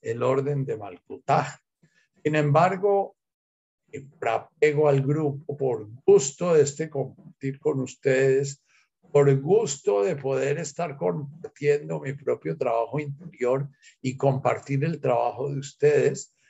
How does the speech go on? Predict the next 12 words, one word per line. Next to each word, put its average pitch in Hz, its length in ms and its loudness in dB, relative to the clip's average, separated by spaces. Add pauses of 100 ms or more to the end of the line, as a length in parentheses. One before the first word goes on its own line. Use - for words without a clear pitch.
(140)
eh, 127 400 -2
eh, 117 300 -6 (240)
decidí 127 640 0
que 156 140 -4
íbamos 156 360 -2
a 113 120 -8
seguir 113 380 -6
adelante. 117 600 -2 (640)
Pero 127 160 -4
entonces, 131 720 -4 (320)
por - 100 0
ejemplo 139 720 0